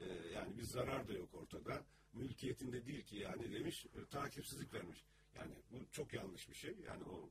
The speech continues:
da itiraz edilirse o kararın kaldırılacağını düşünüyorum. Çünkü neden?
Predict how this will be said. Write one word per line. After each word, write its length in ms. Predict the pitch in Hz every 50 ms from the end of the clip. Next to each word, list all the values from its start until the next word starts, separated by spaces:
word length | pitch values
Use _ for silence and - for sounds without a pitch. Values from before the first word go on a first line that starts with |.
| - - - - - -
da 80 | 87 90
itiraz 480 | - 107 110 - - - - - - -
edilirse 380 | - - - - - - - 123
o 80 | 107 -
kararın 380 | - 82 - - 107 123 131
kaldırılacağını 880 | - - 110 107 98 104 110 107 104 - - - - - 123 101 95 87 - - -
düşünüyorum. 560 | 82 - - 80 80 82 - - 135 160 175 - - - - - - -
Çünkü 320 | - 120 113 - 127 123
neden? 300 | 127 135 123 147 -